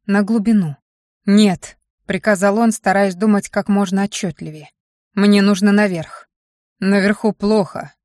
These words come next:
Шумно, грязно, кожа пересыхает от жара. Восемь деревянных рыбин плюются огнем,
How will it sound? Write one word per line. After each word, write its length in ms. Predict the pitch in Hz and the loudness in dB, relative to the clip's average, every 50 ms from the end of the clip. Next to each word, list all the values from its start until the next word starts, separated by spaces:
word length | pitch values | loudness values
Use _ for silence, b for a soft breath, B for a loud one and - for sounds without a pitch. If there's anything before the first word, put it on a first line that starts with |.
| _ _ | _ _
Шумно, 500 | - - - 214 208 226 226 220 208 190 | -14 -8 -2 2 4 4 4 4 2 0
грязно, 640 | 156 170 175 180 202 220 220 185 196 190 180 165 _ _ | -2 -4 -2 0 2 2 2 0 -2 -4 -4 -6 _ _
кожа 320 | _ - 202 214 208 247 233 | _ 0 0 0 0 0 -2
пересыхает 640 | 208 226 214 208 - 214 - - 220 208 202 190 202 | -4 -2 -4 -4 -4 -6 -2 0 2 2 2 0 -2
от 120 | 190 175 | -4 -4
жара. 400 | 160 165 185 185 175 170 160 - _ _ _ _ _ _ _ _ _ _ - | -6 -6 -4 -4 -4 -4 -6 -8 _ _ _ _ _ _ _ _ _ _ -6
Восемь 400 | 190 185 202 214 208 233 214 202 | -2 0 0 2 2 2 2 2
деревянных 580 | 185 208 202 208 202 214 208 208 202 196 - - | 2 0 0 2 2 2 2 2 2 0 0 0
рыбин 340 | 208 240 220 196 202 202 | 0 0 0 0 0 0
плюются 520 | 202 - 196 208 208 214 208 - - 214 202 | 0 0 0 0 2 2 0 0 0 0 0
огнем, 480 | 196 180 190 214 233 220 175 147 135 | 0 2 2 2 2 2 0 -2 -8